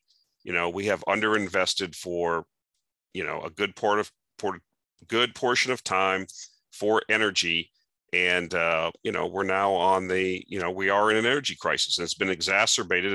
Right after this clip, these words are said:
especially for the Europeans, uh, based on their overreaction, in my view, to what's, uh, happening in Ukraine, of which they were very partial, they were greatly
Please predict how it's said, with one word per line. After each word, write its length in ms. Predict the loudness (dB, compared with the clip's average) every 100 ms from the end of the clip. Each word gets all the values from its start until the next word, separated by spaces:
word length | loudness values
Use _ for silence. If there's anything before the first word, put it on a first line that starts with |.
| -2
especially 480 | -2 0 2 2 0
for 180 | -4 -6
the 80 |
Europeans, 840 | -2 -2 -2 0 2 2 2 0 -2 -16 -18 -16 -16 -18 -18 -20 _ -6
uh, 380 | 0 2 2 0
based 440 | -2 -2 0 2 2
on 240 | 2 2
their 220 | 2 0 -2 _ _ _
overreaction, 720 | -2 0 0 2 2 2 -2
in 80 | -2
my 200 | 0 -2
view, 300 | -2 -4 -4
to 160 | -6 -6
what's, 380 | -4 -2 -2 0
uh, 260 | -2 -2
happening 540 | 0 0 0 -4 -4 -6
in 160 | -6
Ukraine, 400 | -6 -6 -6 -8 -12 _ _ _ -18 -16 -6
of 120 | -2 2
which 200 | 2 4
they 120 | 4
were 440 | 4 6 6 4 -2
very 400 | 0 4 4 2
partial, 480 | 2 2 2 2 -2 0
they 140 | 2
were 280 | 4 2 2 _ _ _
greatly 640 | 2 2 4 2 2 0